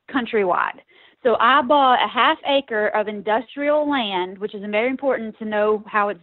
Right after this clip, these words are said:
zoned, for fifteen hundred bucks. I mean, tax, tag, and title, all in, all done, fifteen hundred dollars invested. And that's another thing, is a lot of people think you need a hundred thousand dollars in cash to get started in real estate, and you don't. You need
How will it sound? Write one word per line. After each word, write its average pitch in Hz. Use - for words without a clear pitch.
zoned, 185
for 254
fifteen 269
hundred 214
bucks. -
I 220
mean, 208
tax, 247
tag, 277
and 262
title, 220
all 233
in, 226
all 208
done, 202
fifteen 233
hundred 220
dollars 175
invested. 190
And 226
that's 285
another 233
thing, 185
is 190
a -
lot 233
of 294
people 240
think 226
you 220
need 208
a -
hundred 214
thousand 196
dollars 196
in 180
cash 180
to 190
get 180
started 180
in 175
real 180
estate, 226
and 240
you 254
don't. -
You 220
need 202